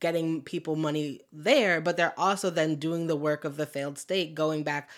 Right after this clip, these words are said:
to set up the infrastructure or to, like, literally build back roads, right? Like, especially in places like Puerto Rico where it,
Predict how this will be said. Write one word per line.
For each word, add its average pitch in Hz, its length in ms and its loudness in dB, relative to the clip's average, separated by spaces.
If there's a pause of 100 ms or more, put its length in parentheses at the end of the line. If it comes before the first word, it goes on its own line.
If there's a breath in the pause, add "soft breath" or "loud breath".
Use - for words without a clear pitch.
(140 loud breath)
to 165 100 -4
set 165 200 0
up 208 100 -2
the 151 140 2
infrastructure 156 640 -2
or 147 120 -4
to, 151 80 -2
like, 147 220 -2
literally 165 800 4 (240 loud breath)
build 165 300 6
back 147 260 2 (100)
roads, 160 720 4
right? 151 420 4
Like, 147 240 -2 (160)
especially 170 540 0
in 160 120 0
places 156 340 -6
like 151 140 -4
Puerto 143 160 -8
Rico 147 200 -6
where 143 220 -6 (500 loud breath)
it, - 140 -10